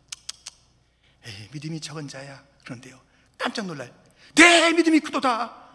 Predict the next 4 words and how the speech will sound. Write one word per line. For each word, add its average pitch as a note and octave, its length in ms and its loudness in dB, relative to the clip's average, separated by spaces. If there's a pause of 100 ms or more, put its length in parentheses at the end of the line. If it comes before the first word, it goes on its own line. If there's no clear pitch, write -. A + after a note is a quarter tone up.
(580)
이런 C3+ 140 -12
자는 B2 240 -16
드물어요. - 400 -10 (880)
주님, A3 580 -6